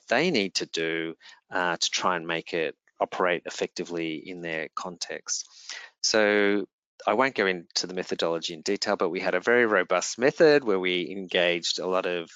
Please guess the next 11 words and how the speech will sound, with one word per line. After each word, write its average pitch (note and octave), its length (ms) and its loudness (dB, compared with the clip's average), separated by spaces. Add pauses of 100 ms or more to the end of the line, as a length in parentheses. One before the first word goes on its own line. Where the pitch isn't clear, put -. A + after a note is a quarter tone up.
um, E2+ 380 -8 (580)
transport F2+ 800 -4
regulators E2+ 920 -2
who F#2 300 -6
were E2 140 -6
deeply E2+ 640 -8
involved E2 720 -4
in F2 140 -12
the D#2 80 -10
development F#2+ 680 -4
of B2+ 300 0